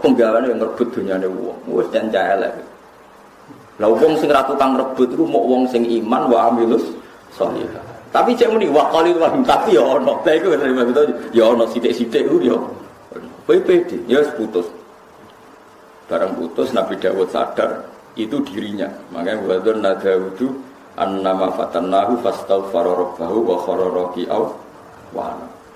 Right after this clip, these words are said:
swadar iku ndekne terus nangis. Iku nangise Nabi Dawud iku kena dadi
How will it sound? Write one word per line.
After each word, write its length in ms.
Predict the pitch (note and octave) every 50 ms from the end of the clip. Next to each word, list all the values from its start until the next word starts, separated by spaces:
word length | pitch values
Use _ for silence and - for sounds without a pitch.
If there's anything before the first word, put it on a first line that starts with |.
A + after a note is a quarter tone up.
| - - - - -
swadar 480 | A2 G2 F2+ - - - - F#2 E2+
iku 240 | F2 F2 A2 A2 G2+
ndekne 240 | F#2+ F2+ F#2 A2 A2+
terus 160 | A2+ - -
nangis. 460 | G2 F#2+ F#2 F2 E2+ E2+ D#2+ - - - - - - - A#3+ - - - - - - - - - - - - - - - - - - - - - - - - A#2
Iku 140 | B2 - A2+
nangise 400 | A#2 A2 G#2+ G#2+ G#2+ G#2+ A2 A2
Nabi 240 | G2+ G2 F#2+ G2 G2+ F#2+ -
Dawud 400 | G2+ F#2 F#2 F#2 F#2+ F2+ E2+ F#2+
iku 320 | G2 F#2+ A#2 C3+ - - - - - - - - - - - - - - - -
kena 560 | - G#2+ G2 F#2 F#2 G2 G#2+ A2 - - - - - - - -
dadi 480 | - - F2 E2 - - - G#2 G#2